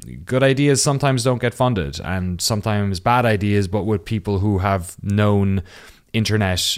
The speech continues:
uh, audiences might actually do pretty well, right? So I think I was in a lucky position where we had a good idea, and also I had, like, a decent audience coming from my time at GameSpot and jumping in on stuff like Giant Bomb over the years.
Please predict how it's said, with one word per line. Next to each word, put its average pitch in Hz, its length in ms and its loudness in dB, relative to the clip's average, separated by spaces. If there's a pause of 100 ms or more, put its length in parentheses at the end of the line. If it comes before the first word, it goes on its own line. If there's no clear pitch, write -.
(160)
uh, 90 420 -4 (140)
audiences 107 920 2
might 110 200 2
actually 107 360 0
do 98 160 -2
pretty 92 240 -4
well, 92 440 0
right? 92 240 -2
So 101 280 2
I 110 100 4
think 131 160 2
I 127 80 6
was 113 140 4
in 110 80 4
a 104 40 4
lucky 104 220 2
position 98 380 0
where 101 100 2
we 95 80 0
had 98 180 0
a 92 60 -4 (220)
good 214 160 4
idea, 170 500 4
and 127 100 2
also 131 280 4
I 120 100 6
had, 117 300 2
like, 117 240 2 (460)
a 110 100 0
decent 123 380 2
audience 113 400 4
coming 107 240 2
from 107 160 -2
my 101 100 2
time 98 240 0
at 92 100 -4
GameSpot 95 520 0
and 90 180 -2 (100)
jumping 92 300 -2
in 92 140 0
on 90 100 0
stuff 90 240 -2
like 92 160 -4
Giant 92 300 -2
Bomb 87 180 -2
over 87 160 -4
the 87 140 -4
years. 87 340 -4